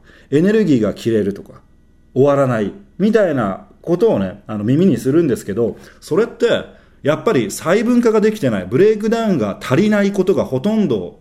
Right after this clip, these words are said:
なんです。で、なかなか着手できないこと、その理由というか、その問題なんて、もうその最たる例で、あの、ブレイクダウンができてないっていうのが、あの、原因なんですけど、トゥードゥーリスト、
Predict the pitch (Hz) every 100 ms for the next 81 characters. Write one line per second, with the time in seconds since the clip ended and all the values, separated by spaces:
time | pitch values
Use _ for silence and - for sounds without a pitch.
0 | 98 107 87 87 - _ _ - - 143
1 | 156 120 - - _ _ - 156 190 240
2 | 240 233 233 254 254 - 123 120 120 214
3 | 165 95 - - _ _ _ _ - 147
4 | 135 160 - - _ _ - 185 190 151
5 | 151 151 131 101 165 180 156 170 165 165
6 | 147 107 104 110 165 - 214 294 185 107
7 | 110 92 90 82 - - 98 101 156 170
8 | 190 175 117 180 - 160 147 175 160 131
9 | 135 117 101 - - - - 107 113 107
10 | 107 135 139 135 131 101 - 95 104 87
11 | - - - - - _ _ _ _ _
12 | _ _ _ _ - 240 269 269 269 269
13 | 254 - 95 120